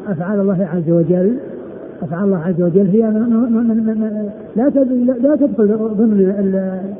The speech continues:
الأشياء المخلوقة، لأن الله تعالى هو الخالق و-، وفعله، يعني، كونه خالق، وإنما ال-، ال-، ال-، المخلوقات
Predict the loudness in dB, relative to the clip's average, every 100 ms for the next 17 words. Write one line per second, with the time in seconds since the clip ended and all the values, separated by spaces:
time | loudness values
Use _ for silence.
0 | -14 -6 -2 0 0 0 2 4 4 2
1 | -10 -12 -14 -16 -10 -4 -2 0 0 0
2 | 0 -2 -2 0 2 4 4 2 0 0
3 | -4 -4 -2 -2 -6 -10 -16 -18 -2 0
4 | 2 2 4 4 2 0 2 2 4 4
5 | 2 0 0 0 -8 -16 -16 -16 -16 -16
6 | -16 -16 -16 -4 0 2 2 2 0 -2
7 | -6 -12 -2 0 2 2 0 -2 0 -2
8 | 0 2 4 4 4 4 2